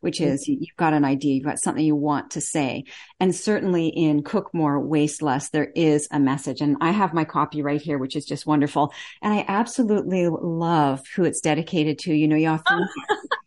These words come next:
Speaker 1: I absolutely love it. And I'm gonna read it right now. "To the wonderful world we live in, and to all of you who strive to keep it that way, respect."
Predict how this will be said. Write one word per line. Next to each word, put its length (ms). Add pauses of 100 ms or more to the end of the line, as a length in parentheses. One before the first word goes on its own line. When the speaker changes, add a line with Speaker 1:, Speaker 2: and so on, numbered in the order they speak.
(160)
Speaker 1:
I 260
absolutely 760
love 220
it. 20
And 100
I'm 120
gonna 180
read 160
it 80
right 160
now. 220 (140)
"To 120
the 100
wonderful 720
world 300
we 160
live 280
in, 360
and 160
to 100
all 260
of 140
you 520
who 120
strive 440
to 100
keep 280
it 120
that 200
way, 380 (400)
respect." 800